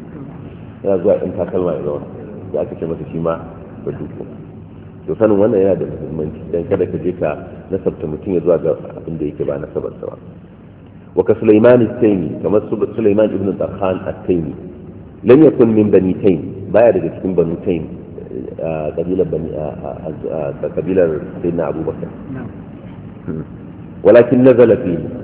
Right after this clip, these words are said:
Speaker 1: zama yayi a wajensu. وكذا من نسب إلى جده، haka zalika wanda aka nasabta shi zuwa ga kakansa. فلا يؤمن التباسه ممن وافق اسمه اسم أبيه واسم أبيه، آه، ممن وافق اسمه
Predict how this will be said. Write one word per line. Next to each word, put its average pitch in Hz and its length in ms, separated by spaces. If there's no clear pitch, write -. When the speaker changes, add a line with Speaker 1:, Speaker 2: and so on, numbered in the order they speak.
Speaker 1:
zama 107 240
yayi 107 100
a 82 100
wajensu. 78 440
وكذا 113 340
من 127 220
نسب 120 300
إلى 92 300
جده، 78 640
haka 107 180
zalika 110 300
wanda 104 200
aka 90 160
nasabta 92 540
shi 90 160
zuwa 87 160
ga 78 100
kakansa. 98 880
فلا 107 200
يؤمن 110 420
التباسه 110 680
ممن 101 300
وافق 107 460
اسمه 107 680
اسم 95 220
أبيه 98 680
واسم 101 340
أبيه، 98 640
آه، 87 360
ممن 104 280
وافق 110 540
اسمه 113 560